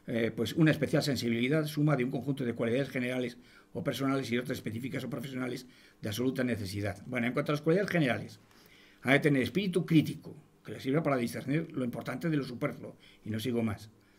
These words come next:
Capacidad de autocrítica, que le permita volcar la crítica sobre su propio trabajo y decir, "Estoy equivocado", mediante una, una constante revisión de sus deducciones, hipótesis, modelos y conclusiones a las que llega. <clears throat> Objetividad, que le ayuda a acercarse a la realidad de los hechos,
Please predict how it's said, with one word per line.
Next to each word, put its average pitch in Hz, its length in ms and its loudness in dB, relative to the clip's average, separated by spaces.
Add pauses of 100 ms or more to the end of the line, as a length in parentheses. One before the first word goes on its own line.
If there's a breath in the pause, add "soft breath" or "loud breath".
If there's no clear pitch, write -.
(420 soft breath)
Capacidad 139 420 2
de 208 60 6
autocrítica, 160 880 2
que - 80 -6
le 120 100 2
permita 139 320 2
volcar 165 320 2
la 139 140 2
crítica 165 320 -2
sobre 131 260 -2
su 123 140 -6
propio 196 340 0
trabajo 160 560 -2 (320 loud breath)
y 135 60 -2
decir, 120 160 -4
"Estoy 139 200 2
equivocado", 147 520 4 (320 loud breath)
mediante 123 320 4
una, 165 160 8
una 156 300 4
constante 170 360 2
revisión 147 380 2
de 165 80 0
sus 127 160 -4
deducciones, 123 500 0
hipótesis, 156 460 0
modelos 151 400 2
y - 20 -14
conclusiones 131 540 -4
a 135 60 -8
las 117 120 -8
que 131 140 -8
llega. 113 280 -8 (1080 loud breath)
<clears throat> 170 320 10
Objetividad, 143 640 6
que 123 80 2
le 113 60 6
ayuda 139 160 6
a 156 40 2
acercarse 165 360 0
a 165 60 4
la 160 80 4
realidad 135 260 4
de 143 80 6
los 139 120 0
hechos, 175 280 2